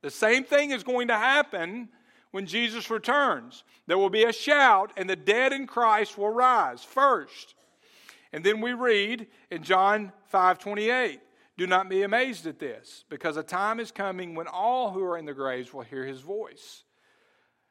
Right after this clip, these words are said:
Then we see the sound of the trumpet. Now, the sounds of a trumpet were used in Israel to gather people for a journey.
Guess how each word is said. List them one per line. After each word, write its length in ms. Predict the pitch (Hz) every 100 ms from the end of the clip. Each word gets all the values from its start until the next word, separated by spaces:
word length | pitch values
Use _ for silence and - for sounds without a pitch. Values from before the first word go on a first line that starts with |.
| _
Then 120 | 160
we 100 | 226
see 160 | 208 240
the 140 | 208
sound 340 | - 220 226 233
of 80 | 226
the 60 |
trumpet. 520 | 220 247 254 247 175
Now, 140 | 156 175
the 80 | 160
sounds 460 | - 262 294 233
of 100 | 233
a 80 | 196
trumpet 540 | - 277 277 156 143 _ _ _ _ _ _ _ _ _ _ -
were 100 | 156
used 400 | 170 240 247 220
in 100 | 208
Israel 400 | 240 226 202 196
to 100 | 190
gather 420 | 151 190 233 240
people 440 | 226 202 202 202 196
for 240 | - 175
a 60 | 165
journey. 500 | 147 220 220 151